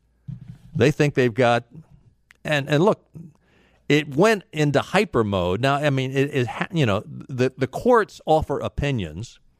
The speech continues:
but, you know, going back to Roe v. Wade, that was supposed to be an opinion, but no, it was the law of the Pedes and the, the, <laughs> the Medes and the Persians. And then you get o-, Obama in there to put it on steroids. You know, I've got a pen and a phone. I'll just do what I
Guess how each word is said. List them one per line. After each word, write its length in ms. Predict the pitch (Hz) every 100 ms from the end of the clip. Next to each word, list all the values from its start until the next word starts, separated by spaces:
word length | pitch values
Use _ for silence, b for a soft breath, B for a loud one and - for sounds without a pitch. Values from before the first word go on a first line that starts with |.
| _ _ _ b b b b b b b -
but, 180 | 123 151
you 60 | 143
know, 60 |
going 260 | 117 151 143
back 200 | 139 135
to 80 | 127
Roe 200 | 139 135
v. 180 | 131
Wade, 360 | 127 123 147 117
that 160 | 147 139
was 120 | 123
supposed 360 | - 120 151
to 80 | 120
be 100 | 104
an 80 | 101
opinion, 540 | - - 233 135 127
but 120 | 131 127
no, 260 | 165 139
it 20 |
was 240 | 117 117 -
the 100 | 107
law 220 | 110 135
of 80 | 110
the 80 | 95
Pedes 240 | 139 127
and 100 | 101
the, 80 | 98 -
the, 120 | 110 - b
<laughs> 180 | b b
the 80 | 110
Medes 320 | 117 127 -
and 80 | 110
the 40 |
Persians. 540 | 90 170 165 95 95 _ b b b b b b b b b - _ _ -
And 280 | 147 147 -
then 420 | - 160 170 180
you 120 | 147
get 160 | 147 139
o-, 160 | 127
Obama 520 | - 127 127 185 208
in 200 | 117 110
there 180 | 101 104
to 80 | 127
put 180 | 135 135
it 80 | 120
on 140 | 107
steroids. 720 | - 160 196 143 90 98 123
You 40 |
know, 100 | 107
I've 100 | 101
got 160 | 120 113
a 20 |
pen 220 | - 127
and 160 | 123 92
a 40 |
phone. 400 | - 139 151 107
I'll 120 | 113 110
just 160 | 107
do 100 | 113
what 140 | 98 98
I 180 | 90